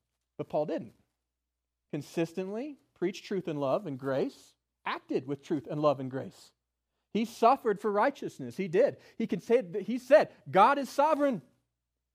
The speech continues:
God is the judge. God takes care of me." That's what he believed in his heart. It's what he said with his word, but it's also how he lived. He didn't take things into his own hands. He gave them to God. Who would have known that ten, fifteen years later,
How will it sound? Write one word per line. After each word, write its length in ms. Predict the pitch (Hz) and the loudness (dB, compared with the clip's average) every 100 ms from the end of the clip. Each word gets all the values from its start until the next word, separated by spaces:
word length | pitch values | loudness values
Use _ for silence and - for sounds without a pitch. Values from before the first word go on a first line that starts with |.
| _ _ - | _ _ 2
God 180 | 190 240 | 6 6
is 120 | 269 | 4
the 100 | 285 | 0
judge. 380 | 240 285 277 170 | 6 6 6 4
God 200 | 180 208 | 2 2
takes 240 | - 247 - | 2 0 0
care 320 | 269 285 262 | 4 6 6
of 100 | 190 | -2
me." 220 | 190 247 - - | -6 -8 -6 2
That's 220 | 202 226 | 2 4
what 100 | 214 | 0
he 80 | 196 | 2
believed 380 | 185 202 247 | 0 2 0
in 60 | 254 | 0
his 120 | 240 | 0
heart. 200 | 247 294 | 2 0
It's 80 | 214 | 0
what 100 | 214 | -4
he 40 | |
said 180 | 202 247 | 0 2
with 120 | 247 | 2
his 80 | 233 | 2
word, 160 | 196 269 | 0 0
but 60 | |
it's 100 | 185 | 2
also 240 | 240 285 185 | 0 0 2
how 100 | 190 | 2
he 60 | 185 | 4
lived. 320 | 220 330 196 _ _ - | 2 0 -4 _ _ -6
He 80 | 208 | -2
didn't 200 | 233 220 | -2 0
take 200 | 277 - | 0 0
things 200 | 311 233 | -4 -2
into 200 | 202 202 | 0 -2
his 100 | 185 | 0
own 140 | 180 | -2
hands. 280 | 185 156 117 _ | -4 -6 -10 _
He 120 | - 202 | -8 -2
gave 300 | 165 185 196 | 6 6 6
them 140 | 220 | -2
to 80 | 240 | 0
God. 340 | 208 330 262 - _ _ _ - | 0 0 -2 -12 _ _ _ -10
Who 300 | - 339 349 | 4 4 6
would 100 | 339 | 2
have 120 | 277 | 0
known 420 | 226 285 294 180 - _ | 2 2 2 0 -6 _
that 260 | 214 208 _ _ _ | 2 2 _ _ _
ten, 300 | 160 170 233 | -2 -2 -2
fifteen 520 | - 180 185 226 214 | 0 -2 0 -4 -2
years 260 | 208 214 208 | 0 -2 0
later, 360 | 175 190 294 | 2 4 2